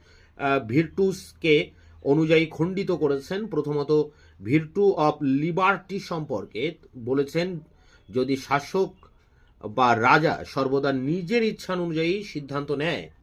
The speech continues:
তাহলে তিনি দুর্দশাগ্রস্ত হয়ে পড়বেন। দ্বিতীয়ত, virtue of clemency সম্পর্কেও ম্যাকিয়াভেলি বলেছেন, এটি একটি ফাটাল, আহ, ক্যারেক্টারিস্টিক্স ব্যতীত আর কিছুই নয় এবং ইহা would have, আহ, spilt, আহ, his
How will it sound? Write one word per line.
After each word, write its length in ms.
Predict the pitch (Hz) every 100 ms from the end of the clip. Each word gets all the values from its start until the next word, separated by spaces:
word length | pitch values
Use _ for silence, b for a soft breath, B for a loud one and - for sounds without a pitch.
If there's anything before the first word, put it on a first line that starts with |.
| -
তাহলে 380 | 139 160 190 196
তিনি 180 | 196
দুর্দশাগ্রস্ত 1000 | 180 147 160 160 180 196 196 180 185 -
হয়ে 260 | 202 185 196
পড়বেন। 580 | 190 190 196 165 98 82
দ্বিতীয়ত, 460 | 104 147 170 190 185
virtue 480 | 147 151 165 202 202
of 240 | 165 175 - -
clemency 800 | 185 202 202 196 180 - 202 208
সম্পর্কেও 800 | - - 175 165 175 156 175 185
ম্যাকিয়াভেলি 540 | 151 151 165 160 160
বলেছেন, 400 | 151 156 156 185
এটি 320 | 165 143 147
একটি 400 | 147 143 151 151 - b b b _
ফাটাল, 600 | 156 160 190 190 196 196 b b -
আহ, 140 | 139 139
ক্যারেক্টারিস্টিক্স 920 | 160 156 170 143 - - 139 - -
ব্যতীত 400 | 123 131 151 156
আর 240 | 202 156
কিছুই 400 | 117 131 - 127
নয় 200 | 120 123
এবং 240 | 160 160 156
ইহা 520 | 170 160 185 92 - b b b -
would 240 | 196 175
have, 360 | 156 - 151 147
আহ, 460 | - _ _ -
spilt, 960 | 117 117 - - 196 196 202 - - 170
আহ, 400 | 139 139 135 117
his 220 | 151 170